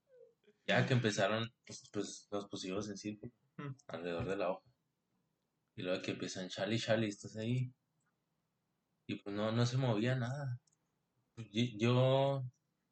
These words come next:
Speaker 1: estaba escéptico esa vez porque, pues, yo no creía en eso.
Speaker 2: Simón.
Speaker 1: Y, y de repente se
Speaker 2: Sí.
Speaker 1: movió, pero yo digo que fue alguien que le sopló.
Speaker 2: Es que,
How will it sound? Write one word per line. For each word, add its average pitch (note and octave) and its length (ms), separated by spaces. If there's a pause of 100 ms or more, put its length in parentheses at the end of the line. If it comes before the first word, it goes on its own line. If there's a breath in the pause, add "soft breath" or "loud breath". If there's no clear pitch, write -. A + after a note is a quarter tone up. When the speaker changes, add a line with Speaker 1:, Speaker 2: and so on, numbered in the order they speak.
(260)
Speaker 1:
estaba A#2+ 340
escéptico A#2+ 440
esa G#2+ 140
vez A2 220
porque, G2 280
pues, E2+ 180
yo E2+ 120
no E2+ 120
creía E2+ 300
en E2 80
eso. - 200 (1900)
Speaker 2:
Simón. C3+ 440 (640)
Speaker 1:
Y, F2 1080 (760)
y G#2+ 60
de A2+ 60
repente A2 380
se C3+ 100
Speaker 2:
Sí. C3+ 60
Speaker 1:
movió, A#2+ 500 (100)
pero G#2 140
yo G2+ 180
digo G#2 260
que G#2 120
fue G2 220
alguien A#2 400
que G2+ 100
le F2 120
sopló. G2+ 520 (360)
Speaker 2:
Es - 100
que, D#3 100